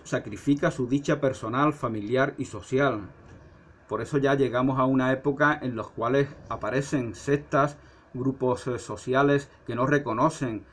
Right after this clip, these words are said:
la autoridad del Estado. Eso es algo inevitable. Los estados causan muchos males, los estados causan las guerras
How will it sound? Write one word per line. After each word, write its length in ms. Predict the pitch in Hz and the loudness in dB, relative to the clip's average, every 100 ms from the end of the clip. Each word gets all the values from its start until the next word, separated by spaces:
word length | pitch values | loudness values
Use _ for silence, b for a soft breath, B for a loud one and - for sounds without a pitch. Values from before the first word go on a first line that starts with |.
| b b | b b
la 160 | 127 120 | -2 2
autoridad 560 | 127 123 123 120 120 | 2 2 -2 0 -2
del 140 | 117 104 | -2 -4
Estado. 520 | 92 123 113 107 110 - b b b | -6 -8 -8 -10 -14 -18 b b b
Eso 320 | - - 143 147 | -12 0 4 4
es 100 | 147 | 4
algo 380 | 147 147 151 151 | 2 4 4 4
inevitable. 840 | 131 113 101 - 131 151 117 95 - - - - - - | 2 2 -4 0 2 2 0 -6 -12 -20 -20 -20 -20 -10
Los 180 | 120 113 | -8 -8
estados 380 | 98 107 123 - | -4 -2 -2 0
causan 420 | 127 139 139 120 | 0 2 0 -2
muchos 300 | 131 127 87 | -2 -4 -6
males, 420 | 104 131 113 101 | -2 0 -2 -6
los 160 | 123 104 | -8 -8
estados 340 | - 117 127 | -6 -4 -2
causan 400 | 127 135 147 135 | 0 -2 0 0
las 120 | 107 | -2
guerras 380 | 117 123 123 113 | -4 -4 -4 -4